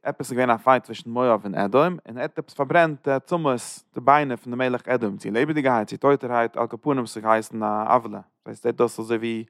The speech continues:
Rules of War, יא, מען קען נאך אמאל קומען, אבער דאס איז שוין א לעוול פון רשעות, וואס מען טון נישט טון. וואס גייט געשען?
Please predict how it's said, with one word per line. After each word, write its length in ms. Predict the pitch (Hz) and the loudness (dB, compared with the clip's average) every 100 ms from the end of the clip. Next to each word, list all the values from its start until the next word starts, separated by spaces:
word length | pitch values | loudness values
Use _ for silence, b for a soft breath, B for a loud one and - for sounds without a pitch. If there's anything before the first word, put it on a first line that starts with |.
| - | -4
Rules 200 | 135 139 | 2 4
of 180 | 131 123 | 4 2
War, 280 | 156 131 107 | 2 2 2
יא, 80 | 107 | 0
מען 200 | 127 117 | 0 -2
קען 160 | 135 | -2
נאך 60 | 120 | 2
אמאל 200 | 113 117 | 4 2
קומען, 400 | - 185 127 117 | 2 2 4 4
אבער 360 | 113 113 113 | 4 0 0
דאס 180 | - 127 | -2 -6
איז 20 | |
שוין 240 | 120 127 123 | -4 -4 0
א 260 | 120 120 127 - _ - | 2 2 -2 -8 _ 4
לעוול 240 | 131 117 | 4 4
פון 180 | 107 117 | -6 -2
רשעות, 300 | 127 - 104 | -2 -2 -8
וואס 100 | 107 | -8
מען 80 | 104 | -6
טון 160 | 117 | -4
נישט 180 | 104 - | -4 -6
טון. 200 | 123 165 170 _ _ _ _ b b b b b b | -6 -6 -6 _ _ _ _ b b b b b b
וואס 120 | 135 | 4
גייט 180 | 135 113 | 6 2
געשען? 400 | 98 160 190 202 | 0 2 2 2